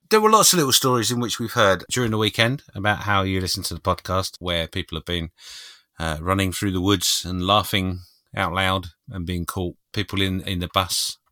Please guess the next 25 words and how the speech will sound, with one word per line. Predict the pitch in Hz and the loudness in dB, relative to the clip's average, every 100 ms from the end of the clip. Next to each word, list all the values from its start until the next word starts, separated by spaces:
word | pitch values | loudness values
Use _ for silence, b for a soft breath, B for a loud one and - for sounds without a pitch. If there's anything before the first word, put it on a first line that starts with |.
| _ | _
everyone | 92 87 82 | -8 -6 -6
turning | - 82 80 | -4 -4 -4
around | 80 80 | -4 -4
and, | 82 80 - | -4 -6 -8
and | 92 80 | -8 2
<laughs> | |
staring | - - 101 113 98 107 | 4 6 4 2 2 2
at | 95 | 2
him. | 117 101 95 _ | 2 2 -2 _
Yes, | 95 82 - | 0 2 0
th-, | - | -4
uh, | 107 95 | -4 0
thanks | 151 156 - | 0 2 2
for | |
sharing | 127 - 117 104 90 | 4 6 6 6 4
those | 87 85 82 | 2 0 -2
with | 90 | -4
us. | 90 - B B - | -4 -6 B B 0
It's | 143 | 2
nice | 220 302 285 | 4 4 4
to | 117 | 4
know | 104 101 | 4 4
where | 98 98 | 4 4
you're | 95 98 | 2 2
listening | 117 - 95 90 78 | 4 4 4 -2 -4